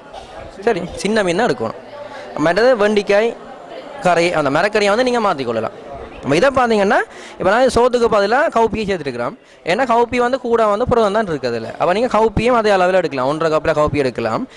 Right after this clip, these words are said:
அப்ப இதுல கவுப்பியில இருக்கிற மாப்பொருள் அளவு குறைவுண்டபடியா அப்ப நீங்க அது கறிக்கு, கறியா உருளைக்கிழங்க பாவிக்கலாம். அப்ப அந்த, அதான், அப்ப அந்த மாப்பொருள் வந்து அதுக்குள்ள பேலன்ஸ் பண்ணப்படுது. சரியோ? அப்ப நீங்கள் ஆனா இப்ப, ஆ, சோறோட உருளைக்கிழங்கு எடுக்க போறீங்கண்டா, அஞ்சு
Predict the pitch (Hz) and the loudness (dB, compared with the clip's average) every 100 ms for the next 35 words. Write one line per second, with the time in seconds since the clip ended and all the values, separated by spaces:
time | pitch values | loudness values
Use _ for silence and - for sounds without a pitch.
0 | - - - 151 220 269 220 220 240 240 | -20 -8 -2 0 2 2 2 2 4 4
1 | 226 240 202 185 202 202 202 196 196 196 | 4 2 2 2 2 0 0 0 2 2
2 | 180 190 185 170 135 123 110 117 - - | 2 2 2 0 -2 -4 -4 -8 -8 -18
3 | - - 139 180 220 247 - 196 226 214 | -20 -6 -2 0 2 0 0 0 -2 -6
4 | 196 - 156 185 196 220 427 - 208 226 | -10 -8 -2 0 0 0 -4 -4 0 0
5 | 175 180 208 120 110 110 - - - - | 0 0 0 0 -2 -8 -12 -20 -20 -20
6 | - - - 143 156 170 170 170 180 143 | -20 -20 -20 -20 -16 -14 -14 -14 -6 -2
7 | 151 135 - - 160 147 139 135 165 214 | 0 0 -2 0 2 2 2 2 2 2
8 | 233 220 262 254 240 208 202 180 170 156 | 2 2 2 2 2 2 0 0 -4 -2
9 | 117 - - - - - - - - - | -6 -8 -14 -20 -20 -20 -20 -20 -20 -6
10 | 240 185 165 - - - 151 165 233 254 | -2 0 0 -4 -18 -6 -2 2 2 4
11 | 247 240 226 180 165 156 - 110 156 151 | 4 2 2 2 2 2 0 -4 0 0
12 | 147 143 143 - - 190 262 262 262 240 | 2 0 -2 -4 -2 2 4 4 2 -2
13 | - 196 220 220 208 208 185 185 147 123 | -6 -2 0 0 0 0 0 -2 -4 -4
14 | 113 - - - - - - - 151 262 | -6 -6 -14 -20 -20 -20 -16 -4 -2 0